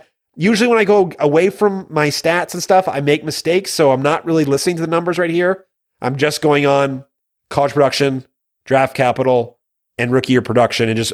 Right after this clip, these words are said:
and kind of saying, like, "Eh, maybe it is the injury and I just can't find a way to measure it."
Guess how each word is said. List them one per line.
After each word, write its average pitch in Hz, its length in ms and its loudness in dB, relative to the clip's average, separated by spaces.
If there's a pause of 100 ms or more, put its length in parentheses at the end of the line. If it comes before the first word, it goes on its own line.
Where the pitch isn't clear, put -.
and 110 160 -4
kind 117 180 -4
of 107 120 -6
saying, 117 320 -2
like, 117 180 -4
"Eh, 135 260 0
maybe 139 240 0
it 151 100 2
is 143 120 0
the 135 100 0
injury 131 140 0
and 127 80 0
I 120 60 0
just 120 160 -8
can't 123 160 -4
find 123 160 -2
a - 20 -2
way 117 100 0
to 110 60 -2
measure 110 300 -4
it." - 140 -16